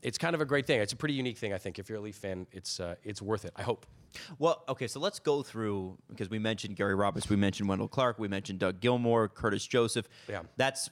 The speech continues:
Speaker 2: a quarter of the guests.
Speaker 1: Yeah.
Speaker 2: Who, who else do we have?
Speaker 1: All right, I,
Speaker 2: And you don't have to
Speaker 1: I,
Speaker 2: name 'em
Speaker 1: I don't
Speaker 2: all,
Speaker 1: know if I'm
Speaker 2: but
Speaker 1: gonna name them. We, we, the first one, the alpha was, uh, Wendell, who I bumped into today. I think he's doing a podcast with you guys as well.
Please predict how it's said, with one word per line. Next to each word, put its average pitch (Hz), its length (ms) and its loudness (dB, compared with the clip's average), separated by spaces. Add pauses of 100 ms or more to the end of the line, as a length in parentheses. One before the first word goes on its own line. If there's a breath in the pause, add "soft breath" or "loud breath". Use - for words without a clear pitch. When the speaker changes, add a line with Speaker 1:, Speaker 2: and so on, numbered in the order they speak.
Speaker 2:
a 123 80 4
quarter 139 380 4
of 107 80 0
the 120 80 0
guests. 107 480 -2
Speaker 1:
Yeah. 123 180 2
Speaker 2:
Who, 131 120 0
who 175 260 4
else 147 140 2
do - 100 -14
we 110 80 -2
have? - 260 -6 (560 soft breath)
Speaker 1:
All 113 100 -2
right, 101 120 -2
I, 107 100 -2
Speaker 2:
And 151 100 4
you 180 60 6
don't 180 80 4
have 196 80 2
to 175 40 4
Speaker 1:
I, 170 40 8
Speaker 2:
name 151 100 6
'em 139 100 6
Speaker 1:
I 127 40 8
don't 143 100 4
Speaker 2:
all, 185 60 6
Speaker 1:
know 208 60 8
if - 60 6
I'm 120 140 4
Speaker 2:
but 175 80 2
Speaker 1:
gonna 165 140 8
name 143 160 6
them. 135 120 2
We, 139 120 4
we, 147 320 4
the 139 200 0
first 190 300 2
one, 180 220 4
the 147 100 6
alpha 175 320 4
was, 151 520 6
uh, 131 120 6
Wendell, 131 400 4
who 131 140 2
I 110 80 6
bumped 113 260 2
into 113 260 4
today. 101 500 0
I 104 40 -10
think 104 220 -6
he's 98 180 -6
doing 101 160 0
a 90 60 -4
podcast 95 480 -4
with 92 100 -10
you 95 100 -8
guys 92 280 -6
as 87 100 -8
well. 90 260 -6